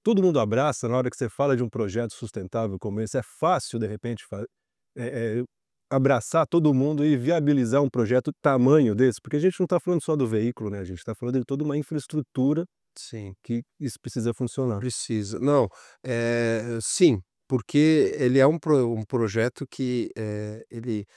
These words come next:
Speaker 2: nós vamos continuar transportando pessoas, que esse é, vamos lá, é o, o, o, o lema, o, é o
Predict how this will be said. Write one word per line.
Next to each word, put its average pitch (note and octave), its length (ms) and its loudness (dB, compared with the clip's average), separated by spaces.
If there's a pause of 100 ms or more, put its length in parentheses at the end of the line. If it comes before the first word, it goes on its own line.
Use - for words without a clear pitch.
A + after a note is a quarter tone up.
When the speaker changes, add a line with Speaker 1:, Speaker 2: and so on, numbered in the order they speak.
(220)
Speaker 2:
nós B2 220 0
vamos D#3+ 240 2
continuar D3 560 0 (520)
transportando D3+ 640 0 (120)
pessoas, B2+ 680 -2
que B2 260 -4
esse D#3+ 500 -2
é, G2 120 -4
vamos A#2+ 300 -2
lá, A#2+ 180 0
é A2+ 140 0
o, A#2+ 320 2 (100)
o, G#2+ 320 -6 (400)
o, G#2+ 360 -4
o C3 160 -2
lema, B2+ 580 4
o, G2+ 240 -8
é A2 100 0
o A#2 140 0